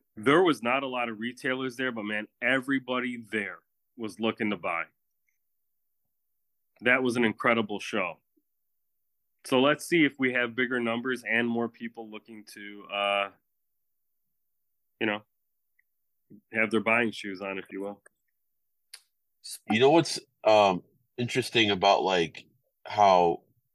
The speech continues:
Speaker 2: like, uh, when you're, you at the, being at the show, it, like, so you're in the booth with Sutliff, you're a distributor,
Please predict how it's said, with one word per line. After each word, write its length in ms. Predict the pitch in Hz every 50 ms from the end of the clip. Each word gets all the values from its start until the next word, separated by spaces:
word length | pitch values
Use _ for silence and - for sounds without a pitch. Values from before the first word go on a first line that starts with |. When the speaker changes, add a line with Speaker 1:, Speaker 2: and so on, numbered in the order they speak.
| _ _ _
Speaker 2:
like, 260 | 87 90 87 78 -
uh, 180 | 82 80 80 78
when 140 | 78 92 95
you're, 180 | 98 107 104 -
you 260 | 95 98 107 113 110
at 140 | 107 98 -
the, 100 | 92 -
being 240 | 69 104 104 92 92
at 100 | 90 -
the 60 | 85
show, 340 | - - 101 95 92 87 69
it, 200 | - - 78 76
like, 260 | 87 87 82 - -
so 140 | - - 110
you're 180 | 107 117 127
in 60 | 123 113
the 80 | 107
booth 320 | 95 - 110 113 113 113 -
with 120 | - 110 -
Sutliff, 480 | - 110 110 - - 85 87 87 82 - _
you're 280 | - 85 87 85 82 78
a 120 | 78 76
distributor, 640 | 76 85 - - - 101 90 92 80 80 80 -